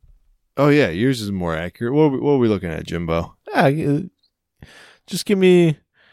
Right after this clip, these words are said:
Speaker 2: give me one, uh, ah, never mind.
Speaker 1: All right. We're gonna call it about an hour. <laughs>
Speaker 2: Nice.
Speaker 1: Um, I hope you all at home enjoyed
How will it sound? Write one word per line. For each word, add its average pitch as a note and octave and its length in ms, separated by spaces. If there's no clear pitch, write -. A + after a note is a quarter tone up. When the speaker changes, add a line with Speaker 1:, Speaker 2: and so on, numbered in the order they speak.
Speaker 2:
give G#3 100
me F3+ 100
one, E3+ 380
uh, E3 480
ah, B2+ 240
never F#2 200
mind. - 160
Speaker 1:
All F#3+ 160
right. D#3 260
We're D#3+ 140
gonna E3 140
call C3+ 240
it A2 60
about F#2 240
an D#2+ 120
hour. D2 320
<laughs> - 100
Speaker 2:
Nice. - 440
Speaker 1:
Um, A2+ 500
I F2+ 100
hope A2+ 220
you G#2+ 160
all G2+ 140
at F#2 80
home G#2 240
enjoyed G2 580